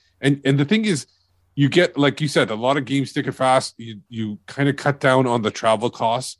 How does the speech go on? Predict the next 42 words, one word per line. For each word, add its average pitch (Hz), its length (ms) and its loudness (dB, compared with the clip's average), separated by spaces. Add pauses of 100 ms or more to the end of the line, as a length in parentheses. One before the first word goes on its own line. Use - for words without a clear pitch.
(140)
So - 160 0
you, 113 180 2
you 110 440 -6
kinda 120 260 -2
help 117 220 0
the - 80 -2
co-, 131 120 -10 (100)
uh, 104 160 0 (140)
teams 117 280 -4
out 107 120 -4
that 110 180 0
way. 120 280 -2 (380)
Um, 101 440 0 (440)
and 135 180 2
also, 147 720 4 (400)
it, 139 200 -2 (240)
because, 143 580 2
because 151 400 0
you 151 120 -2
have 123 260 0
this 139 160 -4
kind 143 200 -4
of 123 100 -8
tournament, 147 460 -2 (200)
everybody 160 420 2
loves 117 220 0
the - 100 -10
tournament. 95 400 -12 (320)
Like, 120 220 0
everybody 135 500 2
enjoys 117 300 -2
what, 107 160 -6
you 123 100 -2
get 135 200 0
excitement 127 520 -4
into 123 260 -8
the 110 100 -8
league 95 320 -10
going 117 300 -2
into 127 260 -2
the 101 120 -4
season 92 400 -12